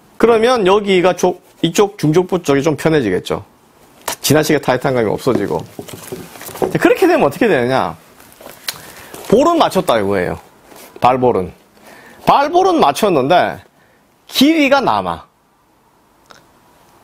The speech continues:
축구를 하는 경우에,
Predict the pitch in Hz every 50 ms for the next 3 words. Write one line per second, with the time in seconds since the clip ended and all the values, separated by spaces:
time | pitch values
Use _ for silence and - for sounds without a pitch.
0 | _ _ _ _ _ _ _ _ - - - - 349 330 - - 359 339 330 320
1 | 311 302 294 277 - 247 208 190 196 202 196 165 139 120 120 123 120 98 90 92
2 | 101 170